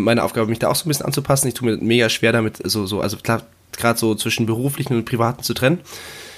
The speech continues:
Also ich komme teilweise auf der Arbeit und dieses Umswitchen geht immer nicht so. Ich bin dann immer so unter Strom, muss irgendwie immer noch was machen. Ich koche dann zum Beispiel gerne was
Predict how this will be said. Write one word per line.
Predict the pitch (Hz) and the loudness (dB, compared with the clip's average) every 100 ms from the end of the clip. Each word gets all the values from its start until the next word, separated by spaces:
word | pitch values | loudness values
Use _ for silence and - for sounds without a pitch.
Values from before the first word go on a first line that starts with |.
| - | -12
Also | - 127 113 | 0 4 4
ich | 113 - | 2 -4
komme | - 127 | 0 0
teilweise | 131 135 117 | 4 4 4
auf | 107 | 2
der | 98 | 2
Arbeit | 123 127 - | 4 4 0
und | 113 | -2
dieses | 113 107 | 0 0
Umswitchen | - 151 143 123 - 120 | 2 2 2 0 0 0
geht | 107 104 | 0 0
immer | |
nicht | 90 90 | -2 -4
so. | |
Ich | 101 101 | -4 0
bin | 120 | 0
dann | 107 | 4
immer | 120 | 2
so | 107 | 2
unter | 104 110 | 0 -2
Strom, | - 101 127 | 0 2 4
muss | 120 113 | 2 0
irgendwie | 120 113 | 0 2
immer | 113 | 0
noch | 107 | -2
was | 104 | 0
machen. | 113 117 | 0 0
Ich | 110 | -4
koche | - 147 | -2 0
dann | 135 | 0
zum | 127 120 | 0 0
Beispiel | 117 - | 0 0
gerne | 113 117 | 2 2
was | 113 120 | 0 -2